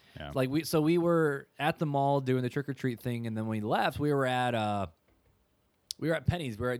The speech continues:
Speaker 2: we were hanging out, and my, my mom was buying some stuff for her. They had, uh, she's buying clothes or whatever. So we were hanging out in the toy aisle.
Speaker 1: Yeah.
Speaker 2: Well, Elliot found these toys, and, and he goes, "Daddy, can I, can I have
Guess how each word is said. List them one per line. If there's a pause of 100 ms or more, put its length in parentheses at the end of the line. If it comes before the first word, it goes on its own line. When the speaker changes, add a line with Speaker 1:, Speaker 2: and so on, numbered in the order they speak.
(100)
Speaker 2:
we
were
hanging
out,
and
my,
my
mom
was
buying
some
stuff (240)
for
her. (340)
They
had, (420)
uh,
she's
buying
clothes
or
whatever. (300)
So
we
were
hanging
out
in
the
toy
aisle. (100)
Speaker 1:
Yeah.
Speaker 2:
Well,
Elliot
found
these
toys,
and,
and
he
goes,
"Daddy,
can
I,
can
I
have